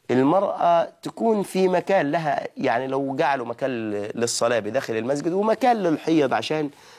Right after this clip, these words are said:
تستمع فيه لدروس العلم كان أفضل وأولى، كان أفضل وأولى، حتى لا تحرم من الذهاب لمجالس العلم، بناءً على مناقشة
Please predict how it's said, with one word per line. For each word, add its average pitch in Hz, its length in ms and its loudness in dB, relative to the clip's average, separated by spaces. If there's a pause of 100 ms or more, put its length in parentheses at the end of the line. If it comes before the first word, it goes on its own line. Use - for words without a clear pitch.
(120)
تستمع 143 680 0
فيه 135 340 2
لدروس 120 460 2
العلم 135 400 2
كان 156 300 0
أفضل 135 540 -2
وأولى، 110 420 0 (380)
كان 107 220 -4
أفضل 123 440 -4
وأولى، 135 380 0 (340)
حتى 165 340 -4
لا 110 120 0
تحرم 123 500 -4 (300)
من 123 160 4
الذهاب 120 400 0
لمجالس 117 560 0
العلم، 101 300 0
بناءً 185 340 2
على 143 240 0
مناقشة 151 640 -2